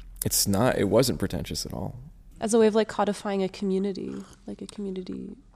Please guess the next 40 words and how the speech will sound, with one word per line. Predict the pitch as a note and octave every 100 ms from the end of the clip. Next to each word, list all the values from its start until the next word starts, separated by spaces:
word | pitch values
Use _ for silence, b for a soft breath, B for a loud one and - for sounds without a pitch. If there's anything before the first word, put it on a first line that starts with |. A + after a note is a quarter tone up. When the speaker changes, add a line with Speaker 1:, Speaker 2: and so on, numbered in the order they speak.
| _ - -
Speaker 2:
feel, | G#3+ G3 G3+ B3 A#3
or? | - F#3 F#3 - - - - - -
Speaker 1:
Uh, | - F3+ G3+ G#3 G#3 -
I | G#3+
don't, | C#4+ A3 - -
I | F3+
don't | C4 G#3
know | F#3+
if | E3
that | C#3+
was | B2 A2
the | G#2+
intention, | F#2 - B2 - E2+ G2 - -
uh, |
the | G2+
initial | G2 G#2+ G2+
intention. | F2+ A2 A#2 -
It | E2+
was | E2
just, | G2 -
like, | D#2+
a |
place | - G2 -
to | D2
work, | F#2 G2+
but | - - D2
all | - G2 A2
of |
a | F2
sudden, | - G2+ F#2
this, | D#2+ -
this | - D2+ - - - -
super | - - C3 G#2+ F#2+ - - - - -
complex | G#2 F#2 G2+ F#2+ - - - - -
music, | F#2+ G2+ A2+ E2 - - - - -
you | F2 G2+
know, | D#2+
rose | D#2 F2 F#2 F#2+
from | - C2
a, | B1+ - -